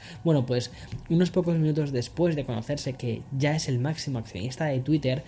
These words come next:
publicó otra de sus famosas encuestas en su perfil y fue directamente a la yugular, a una petición de estas históricas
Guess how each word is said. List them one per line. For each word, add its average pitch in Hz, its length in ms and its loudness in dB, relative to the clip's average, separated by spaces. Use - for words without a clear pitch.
publicó 151 460 6
otra 147 280 2
de 143 80 0
sus 135 80 -4
famosas 127 480 -2
encuestas 127 680 -2
en 123 80 -2
su 120 120 -2
perfil 110 480 -2
y 127 80 -2
fue 143 220 0
directamente 135 560 0
a - 20 0
la 127 80 2
yugular, 107 560 0
a 147 100 2
una 165 160 4
petición 160 380 0
de 147 80 2
estas 143 340 -4
históricas 135 800 0